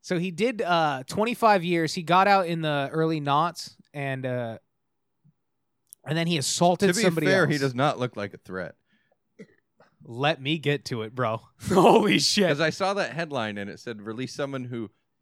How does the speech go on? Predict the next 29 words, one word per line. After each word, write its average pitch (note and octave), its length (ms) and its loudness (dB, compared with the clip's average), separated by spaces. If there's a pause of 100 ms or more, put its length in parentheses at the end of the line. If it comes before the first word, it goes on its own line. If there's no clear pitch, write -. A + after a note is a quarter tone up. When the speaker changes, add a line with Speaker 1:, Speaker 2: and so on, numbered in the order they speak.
(240)
Speaker 2:
they A2 140 -8
deemed A2 360 -8
was G2+ 180 -10
too - 320 -10
old G#2 280 -6
to A2 100 -10
be F#2 200 -10
a F2 60 -6
threat." E2+ 440 -12
Speaker 1:
Exactly. C#3 760 0 (140)
So D#3 260 0
he C#3+ 160 -4
gets E3 280 0
out. G3 180 6
He C#3+ 120 2
assaults G#3+ 420 0
somebody B2 580 -2 (840)
back F3 340 2
in E3 140 0
jail D3 340 0
up C#3 200 -2
until C#3 300 -4
recently, C3 680 -6 (680)
where D3+ 260 2
he's C#3 280 -4
released, F3 840 0 (1000)
um, C#3+ 500 -2
and D3+ 160 -4
then, C#3+ 320 -2